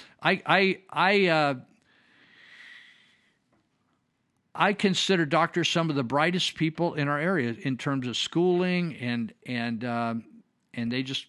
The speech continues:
they got some extra D N A going on there. But that doesn't mean they're moral people. And they aren't just going along to get along. I keep hearing stories. In fact, I got a couple friends that are pharmaceutical reps. I'm gonna pin this down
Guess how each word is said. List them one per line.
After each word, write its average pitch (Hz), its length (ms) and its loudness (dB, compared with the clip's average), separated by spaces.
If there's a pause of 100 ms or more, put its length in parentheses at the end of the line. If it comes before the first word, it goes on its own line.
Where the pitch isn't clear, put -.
they 123 100 -4
got 147 240 -4
some 143 160 -2
extra 147 340 -4
D 143 200 0
N 151 100 -2
A 190 160 0
going 120 320 0
on 101 200 -4
there. 87 200 -12 (480)
But 127 160 -4
that 180 180 2
doesn't 175 240 2
mean 185 140 4
they're 165 160 2
moral 160 300 2
people. 185 420 -2 (1600)
And 139 140 0
they 143 140 2
aren't 156 260 0
just 151 260 -2
going 160 260 2
along 156 220 0
to 127 60 -6
get 160 160 0
along. 117 300 -2
I 165 120 4
keep 185 300 -2
hearing 170 180 0
stories. 165 420 -2
In 135 100 -4
fact, 156 240 -2
I 151 80 0
got 170 180 0
a 151 40 -2
couple 165 400 -2 (360)
friends 180 480 0
that 143 260 -2
are 135 120 -2
pharmaceutical 160 800 0
reps. 139 280 0
I'm 147 140 -2
gonna 147 180 -2
pin 147 400 -6
this 143 160 -6
down 135 360 -4